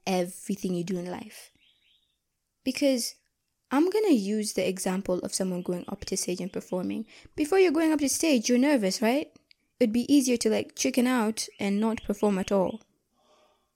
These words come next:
But are you still performing? Do you still get up on that stage and perform? Yes, you do. Because, like I said, feelings should not be dictators, they should be indicators.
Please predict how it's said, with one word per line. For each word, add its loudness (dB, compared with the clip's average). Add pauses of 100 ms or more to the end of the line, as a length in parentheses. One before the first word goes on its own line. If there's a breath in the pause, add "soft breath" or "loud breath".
(120)
But 0
are 4
you 2
still 2
performing? -2
Do -6
you -4
still -2
get -2
up -2
on 0
that -8
stage -4
and -4
perform? -2 (400 soft breath)
Yes, 2 (480)
you 0
do. 0 (680)
Because, -2
like 0
I 2
said, 0
feelings 2 (380 soft breath)
should 4
not 4
be 2
dictators, -6
they 2
should -2
be -6
indicators. -10